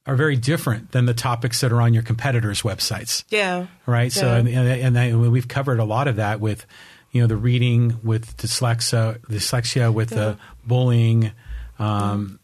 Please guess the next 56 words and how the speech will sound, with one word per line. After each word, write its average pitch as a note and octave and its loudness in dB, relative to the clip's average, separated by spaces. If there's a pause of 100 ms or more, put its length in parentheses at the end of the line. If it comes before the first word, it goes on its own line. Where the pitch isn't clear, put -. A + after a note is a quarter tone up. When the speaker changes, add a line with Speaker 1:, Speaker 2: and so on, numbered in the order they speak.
(120)
Speaker 1:
and B2 0
a A#2+ 2
lot C3+ 2
of A#2+ 2
other C3 2
topics A2+ -6
we've G2+ -12
covered. A#2+ -4
Speaker 2:
Yeah. F3+ -4 (280)
Speaker 1:
Now, B2 0 (340)
okay, C3 -2
we're, E3+ -2 (180)
we're E3 0
at, D#3 0
like, B2+ -2
an A#2+ 2
hour A#2+ 0
twenty-six. A#2 -4
Speaker 2:
Yeah. A#3 -2
Speaker 1:
And, B2 2 (460)
I D#3+ 0
mean, D#3 2
there's E3 0
a C3+ 2
million C#3+ 2
other A#2 2
things A#2 0
we A2+ -2
could A2 -6
talk A#2+ -2
about, A#2+ -4
Speaker 2:
Yeah. B3 -4
Speaker 1:
but, C3+ -2 (220)
I D3 -2
mean, C#3 0
we D3 0
don't C#3+ 0
have A#2+ 0
all F#2+ -4
night. A2 -4
Speaker 2:
Yeah. G#3 -6
Speaker 1:
So B2+ -2 (360)
Speaker 2:
You G#3+ -10
want G3 -6
to - -18
take F#3 -8
one F#3+ -6 (100)
more F#3+ -8
question G3+ -6
from F3+ -8
the F3+ -4
audience, F#3+ -6
Speaker 1:
Well, G3 0
the, G3+ -4
Speaker 2:
or? E3+ -14
Speaker 1:
well, G#3 0